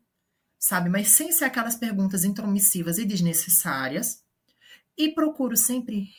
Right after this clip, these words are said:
respeitar. Gente, respeitar não machuca. Olha, respeito, tá aí uma coisa, respeito não dói.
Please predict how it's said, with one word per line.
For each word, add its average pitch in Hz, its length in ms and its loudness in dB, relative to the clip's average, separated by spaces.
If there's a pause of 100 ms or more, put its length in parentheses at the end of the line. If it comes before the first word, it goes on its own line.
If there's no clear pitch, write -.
respeitar. 240 1120 -6
Gente, 208 320 -4
respeitar 185 800 -4
não 170 320 -2
machuca. 175 840 -8 (1600)
Olha, 240 280 0
respeito, 190 880 0
tá 160 120 -2
aí 180 100 0
uma 226 220 -2
coisa, 147 280 -2
respeito 170 760 0
não 175 300 -2
dói. 127 280 0